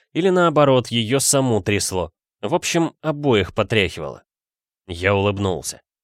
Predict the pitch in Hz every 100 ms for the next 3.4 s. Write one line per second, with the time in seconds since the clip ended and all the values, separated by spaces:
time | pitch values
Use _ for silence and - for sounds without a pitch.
0 | _ _ _ _ - 151 135 113 107 98
1 | 95 101 110 92 71 - - - - 139
2 | 127 123 120 110 - 160 139 98 101 90
3 | 98 101 73 -